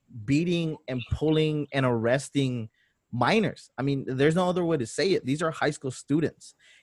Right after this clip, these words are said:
And it's pretty much, I understand that the reason it was started for, and especially with, uh, the amount of shootings that we see in school, a lot of times these type, these type of resource officers, uh, seem like the, uh,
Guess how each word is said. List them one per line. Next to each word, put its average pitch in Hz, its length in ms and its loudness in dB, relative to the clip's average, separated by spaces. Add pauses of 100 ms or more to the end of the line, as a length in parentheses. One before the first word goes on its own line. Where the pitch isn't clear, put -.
(120)
And 135 560 2
it's 135 140 0
pretty 208 200 2
much, 202 420 -2 (200)
I 160 80 4
understand 165 540 2
that 135 180 -2
the 127 260 0
reason 139 220 0
it 123 60 -2
was 110 120 -8
started 151 400 2
for, 165 320 2
and 123 320 -2 (220)
especially 185 400 -4
with, 165 280 -2
uh, 123 240 6 (160)
the 131 120 -2
amount 156 300 0
of 156 80 -2
shootings 139 400 -4
that 120 80 -4
we 123 100 -8
see 131 180 -10
in 123 100 -4
school, 131 580 0 (360)
a 123 40 2
lot 151 140 4
of 156 60 0
times 165 260 2
these 147 160 0
type, 160 260 2
these 139 240 -4
type 156 200 0
of 127 120 -4
resource 135 360 -4
officers, 123 580 -2 (540)
uh, 117 420 6
seem 214 280 0
like 185 180 2
the, 135 180 -4 (140)
uh, 123 220 2